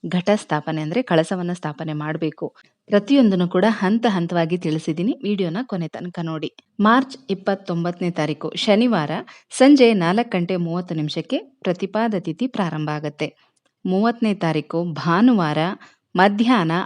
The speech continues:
ಹನ್ನೆರಡು ಗಂಟೆ ಐವತ್ತು ನಿಮಿಷಕ್ಕೆ ಮುಕ್ತಾಯ ಆಗ್ಬಿಡತ್ತೆ.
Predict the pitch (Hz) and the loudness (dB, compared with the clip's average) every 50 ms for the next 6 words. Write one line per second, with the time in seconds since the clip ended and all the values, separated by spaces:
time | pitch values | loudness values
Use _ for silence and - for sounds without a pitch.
0 | - - 202 233 262 294 302 285 240 196 170 175 165 165 160 - 170 170 170 - | 0 2 4 6 6 8 8 6 4 4 4 2 2 2 2 2 2 2 2 2
1 | - 170 185 220 247 262 240 247 - 190 175 160 151 - - 156 - - 240 349 | 0 0 2 2 2 0 -2 -2 -2 -2 -2 -2 -2 -4 -6 -8 -4 -4 -4 -4
2 | 370 _ _ _ _ _ - 185 185 185 - - 156 143 156 220 247 220 160 151 | -4 _ _ _ _ _ -4 -4 -4 -4 -6 -8 -6 -4 -2 -2 -2 -2 -2 -4
3 | 147 156 147 143 143 - - 135 - | -4 -4 -4 -4 -4 -4 -4 -4 -4